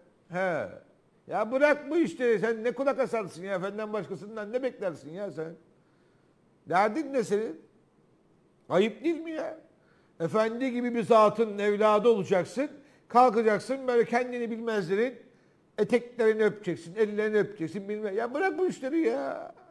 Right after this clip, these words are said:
Ya bırak bu işleri be kardeşim ya. Ayıp ya, ayıp ya. Ya ayıp ya.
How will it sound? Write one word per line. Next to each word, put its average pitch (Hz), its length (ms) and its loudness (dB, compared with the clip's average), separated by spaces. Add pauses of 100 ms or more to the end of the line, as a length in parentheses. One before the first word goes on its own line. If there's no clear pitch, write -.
Ya 233 320 4
bırak 262 380 4
bu 247 80 0
işleri 208 520 2
be 190 160 0
kardeşim 160 680 -2
ya. 120 600 -8 (680)
Ayıp 240 500 6
ya, 165 200 2
ayıp 185 400 2
ya. 113 380 -2 (520)
Ya 139 200 0
ayıp 151 420 -2
ya. 160 420 -2